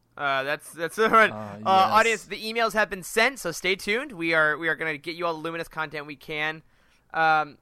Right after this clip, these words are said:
Speaker 1: but for real, I want to know, I wanna know how deep into the Force lore we're gonna go.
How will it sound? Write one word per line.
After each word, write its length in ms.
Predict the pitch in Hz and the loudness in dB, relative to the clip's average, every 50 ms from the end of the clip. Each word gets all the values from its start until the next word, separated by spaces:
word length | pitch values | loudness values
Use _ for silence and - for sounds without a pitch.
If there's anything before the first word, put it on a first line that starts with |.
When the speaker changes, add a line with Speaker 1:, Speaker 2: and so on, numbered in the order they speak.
| _ | _
Speaker 1:
but 180 | - 165 202 - | -2 -2 -2 0
for 100 | - 220 | 0 -2
real, 300 | 208 214 208 208 202 - | 0 2 2 2 2 2
I 180 | - 160 175 185 | 2 2 2 2
want 260 | 190 196 202 190 185 | 2 -2 -4 -6 -6
to 100 | - 190 | -14 -16
know, 720 | 180 170 156 151 151 151 147 147 147 143 139 139 135 127 _ _ _ _ _ _ _ _ _ _ _ _ _ _ _ _ _ _ _ _ _ _ _ _ _ _ _ _ _ _ _ | -16 -12 -8 -4 -2 0 0 0 0 -2 -2 -4 -8 -12 _ _ _ _ _ _ _ _ _ _ _ _ _ _ _ _ _ _ _ _ _ _ _ _ _ _ _ _ _ _ _
I 40 | 165 | -2
wanna 160 | 190 233 262 | 0 0 0
know 120 | 269 254 214 | 0 -2 0
how 120 | 196 214 | -2 -2
deep 300 | 170 - 151 175 170 - | -4 -6 -10 -10 -6 -6
into 140 | 180 165 160 | -6 -6 -6
the 100 | 143 147 | -8 -10
Force 420 | - - - 156 156 165 - - | -8 -6 -4 -4 -4 -4 -6 -8
lore 200 | 135 139 131 127 | -8 -6 -6 -6
we're 140 | 120 120 120 | -6 -6 -8
gonna 180 | 117 127 123 127 | -8 -8 -10 -10
go. 380 | - - - - - - - | -10 -8 -8 -8 -8 -10 -14